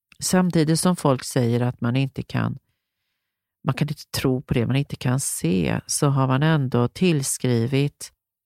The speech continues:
en gubbe med lustig mössa makt att tolka, eh,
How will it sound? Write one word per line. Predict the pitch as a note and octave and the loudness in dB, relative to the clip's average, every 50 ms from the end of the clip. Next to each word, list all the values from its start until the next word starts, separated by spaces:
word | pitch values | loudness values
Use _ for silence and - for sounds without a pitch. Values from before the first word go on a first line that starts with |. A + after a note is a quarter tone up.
| _ _ | _ _
en | - D3 C#3 C3+ C#3 C#3 | 2 4 4 4 2 2
gubbe | C#3+ E3+ E3+ F3 E3+ D3+ D3 - - B2 C3 | 2 2 2 2 2 0 -4 -2 0 0 2
med | C3+ C#3 C#3 C3+ C3 B2+ - - - | 2 4 4 4 4 2 0 -2 -4
lustig | - D3 D#3+ D#3+ D#3 - - - A#2+ B2 | -2 0 0 2 0 -2 -2 -2 -2 0
mössa | C3+ D3+ D#3 - - - - - - - G2+ G2+ G#2+ - - _ | 2 0 0 0 -4 -6 -6 -6 -6 -4 -2 -2 -2 -4 -6 _
makt | - C#3 C#3 C3 - - - - - - - _ _ - - - - _ _ _ _ _ _ _ - | -4 -2 -2 -2 -2 -4 -6 -12 -18 -20 -20 _ _ -20 -20 -20 -20 _ _ _ _ _ _ _ -2
att | - C3+ - - | 0 0 0 -2
tolka, | - - F3 D#3 C#3+ B2 - - _ _ - - - - - G1+ G1+ - - - - _ _ _ - - | -4 0 2 2 2 0 -2 -6 _ _ -8 -6 -4 -4 -4 -4 -6 -8 -10 -14 -18 _ _ _ -14 -12
eh, | - - - - - | -12 -12 -12 -12 -14